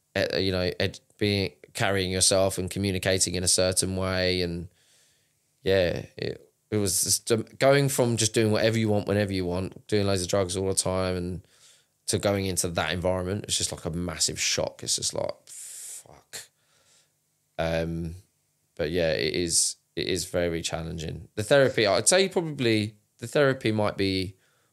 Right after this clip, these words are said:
one of the hardest things about it, is when you're just speaking truthfully about something that you've buried for so many years for the first time.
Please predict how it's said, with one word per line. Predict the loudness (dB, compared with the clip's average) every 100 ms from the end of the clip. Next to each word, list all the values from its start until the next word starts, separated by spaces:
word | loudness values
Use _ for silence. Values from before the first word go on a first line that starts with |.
| _
one | -2 0
of |
the | 0
hardest | 2 2 2 2 2
things | 0 -2 -6
about | -4 -2 -2
it, | -2
is | -2 -2 0
when | 0 -2
you're | -4
just | -2 0 0 -4 _ _ _ _ _ _ _ _
speaking | 0 2 2 2 0 0 -2 -2
truthfully | -2 0 -2 -2 0 0
about | 2 0 0 2
something | 2 2 -2 -6 -4
that | -4 -6
you've | -8 -4
buried | -2 0 0 -4
for | -4 2
so | 2 2 -2
many | -4 -4
years | -2 -2 -2 -2
for | -4
the |
first | -4 0 0 2 0
time. | 0 -2 -2